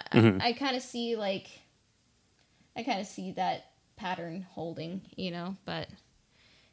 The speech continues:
Speaker 1: Yep.
Speaker 2: yeah, but when we, when we kinda look at, like, the characters, the main character is obviously Revan. Before I kinda talk about, like, what my,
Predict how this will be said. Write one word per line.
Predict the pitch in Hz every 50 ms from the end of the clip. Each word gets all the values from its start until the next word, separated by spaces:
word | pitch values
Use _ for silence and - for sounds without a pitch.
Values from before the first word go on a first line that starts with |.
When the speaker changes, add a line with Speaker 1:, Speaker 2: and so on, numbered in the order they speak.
| _ _ _ -
Speaker 1:
Yep. | - 104 104 104 - - -
Speaker 2:
yeah, | 196 214 190 165 165 165 175 - - - - -
but | 185 185 185 180 - - - - _ _ _ _
when | - 220 240
we, | 247 262 262 240 233 214 208 165 -
when | - 214 247 254
we | 240 240
kinda | 233 - 320 415 466
look | 320 247 - -
at, | 214 -
like, | - 175 175 170 - - -
the | - 180
characters, | 180 - - 190 185 196 190 - 202 202 214 208
the | - 190
main | 202 202 202 202
character | 196 - 208 190 190 185 - - 185 185 180 170 180 196 - - _ _ _ - _ _ - - - - - - _ -
is | 208 196
obviously | 214 202 185 202 208 202 190 190 185 - 196 190 180
Revan. | 170 185 175 160 190 202 202 208 220 208 - - - - - - - _ _ _ _ _ _ _ _
Before | - 240 262 - 311 302
I | 302 277 247 233 233
kinda | 233 - 247 247 233 208
talk | 202 - 214 214 226
about, | 214 208 143
like, | 147 175 170 - 185
what | 175 185 - -
my, | 180 180 190 190 185 185 175 180 185 180 190 196 -